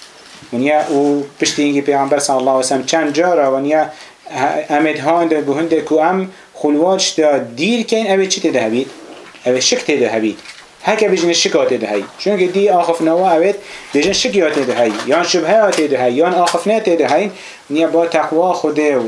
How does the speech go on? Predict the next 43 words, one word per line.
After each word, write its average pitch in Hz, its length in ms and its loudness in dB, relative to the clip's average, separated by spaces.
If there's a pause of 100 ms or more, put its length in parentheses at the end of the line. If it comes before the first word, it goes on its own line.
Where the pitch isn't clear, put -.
(120)
ورع 147 380 2
و 151 300 0 (180)
ورع 151 340 2 (640)
و 147 300 2
خود 151 200 -2 (140)
ترسیان 165 440 0
رب 151 180 0
العالمین 143 280 0
تیوی 160 180 0
والما 202 280 2
بکت 175 200 -2
ام 160 120 -2
چه - 120 -4
بکن؟ 156 280 -2 (440)
ام 127 80 -4
خواهش 127 360 -2
شدن 123 400 -2
دیر 185 260 -2
کن 127 200 -2
و 117 140 -4
واوینا 131 480 0
دیر 185 180 -2
کن. 214 200 0 (360)
مادم 139 320 0
اف 175 140 0
چنده 170 360 0
ها 156 100 2
دنیا 135 380 0
اف 135 140 -4
هنده 170 420 0 (380)
گفل 135 340 0
هاتی 120 300 -2
نکرن. 101 400 -6 (600)
أشد 127 300 -2
الناس 120 380 0
عذابا 170 680 0
ولعنة 117 480 0
رب 113 240 0
العالمين 113 420 0
اللي 185 120 2
هاد 175 180 2
بيدا 165 160 2
كرن. 175 240 0